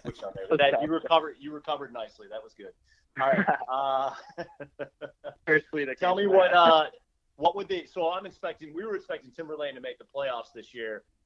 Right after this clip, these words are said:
Speaker 1: What would Matt Licata's playoff haircut have been this year? What would he have done?
Speaker 2: Oh, I'd, I'd bring it right back to the mullet again. I
Speaker 1: The
Speaker 2: was wrong.
Speaker 1: mullet.
Speaker 2: I had a, I had a,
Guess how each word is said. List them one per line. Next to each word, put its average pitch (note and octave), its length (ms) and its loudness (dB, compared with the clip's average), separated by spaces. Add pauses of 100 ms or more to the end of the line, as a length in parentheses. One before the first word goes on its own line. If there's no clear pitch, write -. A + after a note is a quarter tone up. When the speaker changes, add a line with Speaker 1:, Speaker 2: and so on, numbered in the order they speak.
(140)
Speaker 1:
What D#3+ 220 -2
would F#3+ 160 -10
Matt D3+ 280 -8
Licata's C3 540 -10
playoff C3+ 340 -6
haircut B2 380 -10
have G#2 140 -18
been G2+ 200 -14
this G2+ 180 -20
year? G2+ 160 -12
What A#2 180 -4
would B2 100 -10
he B2 80 -8
have G#2+ 120 -10
done? G#2+ 200 -8 (880)
Speaker 2:
Oh, C3 100 0
I'd, D#3 200 -2 (300)
I'd E3+ 160 -4
bring F#3+ 160 -8
it D#3 80 -12
right D#3 200 -4
back D#3 280 -4
to D#3+ 60 -10
the C#3+ 80 -10
mullet C#3+ 280 -8
again. A#2+ 320 -10 (800)
I - 100 4
Speaker 1:
The - 80 4
Speaker 2:
was - 100 -6
wrong. C#3+ 180 8
Speaker 1:
mullet. C#3+ 120 2
Speaker 2:
I - 40 0
had G#3+ 120 0
a, F3 40 -8 (600)
I D3+ 120 -4
had F3+ 140 -2
a, D3 60 -8